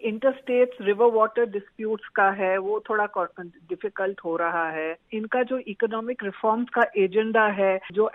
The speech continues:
एंटी लेबर कहा जा सकता है, एंटी लेबर बिल, उस type के जो, वो सब उनकी कोशिश रहेगी लाने की। और साथ-साथ जब अब यूपी का सरकार बन गया है, अब मुझे मालूम नहीं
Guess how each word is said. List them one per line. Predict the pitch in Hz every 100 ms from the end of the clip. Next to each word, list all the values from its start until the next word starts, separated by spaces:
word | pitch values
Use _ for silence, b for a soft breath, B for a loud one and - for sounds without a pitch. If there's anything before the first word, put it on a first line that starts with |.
| 220
एंटी | 226 277 285
लेबर | 220 214 214 226
कहा | 208 190 202
जा | 185
सकता | 175 180 - 196
है, | 196 185 208
एंटी | 202 233
लेबर | 220 196 190 202
बिल, | 180 175 180 180 _ 240
उस | 302 -
type | 269 247
के | 254 247 247
जो, | 208 214 226 B B _ 220
वो | 269 294
सब | 294 262 254
उनकी | 214 233
कोशिश | 240 208 196 240 208
रहेगी | 180 180 175 185 - 139
लाने | 175 165 151 139
की। | - - - _ 220
और | 240
साथ-साथ | 269 254 285 320 311
जब | 254 277 277
अब | 247
यूपी | 214 220 285
का | 285 277
सरकार | - 214 - 247
बन | 220 202 208
गया | 220 233
है, | 214 220
अब | 226 214
मुझे | 220 269
मालूम | 240 214 233
नहीं | 247